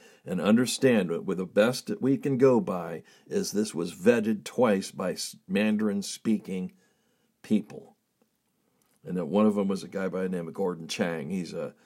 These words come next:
professor here in the States of, you know, and he, he's a, of course, an expert in, in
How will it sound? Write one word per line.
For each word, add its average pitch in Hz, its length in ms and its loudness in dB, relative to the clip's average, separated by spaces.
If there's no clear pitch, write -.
professor 92 500 -2
here 101 180 2
in 85 60 -4
the 78 60 -8
States - 640 2
of, 90 460 -6
you 98 160 0
know, 85 60 -2
and 90 180 -2
he, 101 160 0
he's 95 240 -4
a, 80 120 -6
of 87 140 -14
course, 98 260 -4
an 107 80 4
expert 85 440 -4
in, 78 200 -8
in 85 300 -6